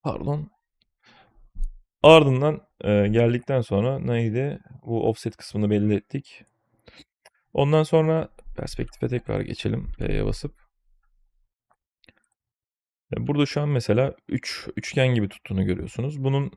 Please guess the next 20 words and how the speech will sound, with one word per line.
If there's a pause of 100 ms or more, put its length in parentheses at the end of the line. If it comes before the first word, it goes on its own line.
(160)
segmentini
arttırırsak, (1400)
segment
arttığı
zaman
da
o
yüzeyindeki, (260)
e, (1000)
kırılmalar
arttığı
için
de
artık
bu
silindir
formuna
doğru (280)
yönelmeye
başlıyor.